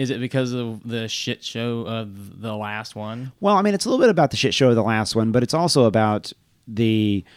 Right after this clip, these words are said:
Speaker 2: this, this whole idea that Rian Johnson went into that with. I still don't like the changes that were made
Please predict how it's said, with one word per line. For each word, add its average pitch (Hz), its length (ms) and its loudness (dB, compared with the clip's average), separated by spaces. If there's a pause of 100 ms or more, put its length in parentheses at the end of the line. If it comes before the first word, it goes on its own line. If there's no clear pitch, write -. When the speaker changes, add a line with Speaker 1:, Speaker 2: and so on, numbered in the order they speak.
(320)
Speaker 2:
this, 123 300 2
this 127 180 0
whole 139 160 4
idea 117 400 4
that 107 140 0
Rian 107 260 2
Johnson 104 480 0
went 107 200 0
into 104 380 0
that 82 460 -6 (180)
with. 110 420 0 (420)
I 127 100 6
still 190 240 4
don't 104 240 2
like 98 260 -2
the 104 80 -4
changes 98 380 -2
that 80 120 -4
were 90 140 -4
made 101 640 -2